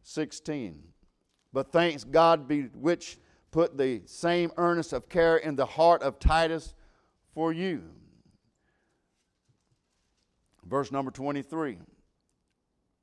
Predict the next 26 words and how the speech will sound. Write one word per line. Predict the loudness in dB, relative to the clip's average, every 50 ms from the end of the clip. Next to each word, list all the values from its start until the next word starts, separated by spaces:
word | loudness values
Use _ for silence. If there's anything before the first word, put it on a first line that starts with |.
| _ _ _
"Whether | -14 -6 0 4 4 4 4 4 2 0 0 0
any | -4 -6 -4 -4 -4 -6
do | -8 -12 -14 -6 0 2 2 2 0 -4 -6 -6 -8
inquire, | -8 -8 -8 0 4 6 6 6 6 4 2 0 -4 -12 -16 -16 -14
in-, | -14 -14 -14 _ -16
in-, | -18
inquire | -18 -16 -8 0 4 6 6 8 6 4 2
of | 0 -2 -2 -4 -6
Titus, | -2 2 2 4 4 2 0 -4 -6 -10 -18 -20 _ _ _ _ _ _ _ _ _ _
he | -2 2 2
is | 2 2 0
my | 0 0 2 0
partner | 0 -2 2 6 8 8 8 6 2 -6 -8 -8 -8 -10 -10
and | -10 -10 -10 -12
fellow | _ -6 -2 0 2 2 2 0
helper | 2 4 4 4 4 2 -4 -6 -8 -8 _ _ _ _ _ _ -10
concerning | -8 -8 -6 -4 -2 0 0 0 0 -2 -4 -2
you | 0 0 -2 -2 -2 -2
of | -4 -2 0
our | 2 4 4 2
brethren. | 2 2 2 4 4 4 0 -4 -12 -12 -16 -18 -20 -20 -20 -20 _ _ -10
Be | -6 -4 -2
inquired | -2 -4 -4 0 4 6 6 6 6 6 4 4
of, | 4 4 4 2 2 0
they | 0 2 4
are | 4 4 2 0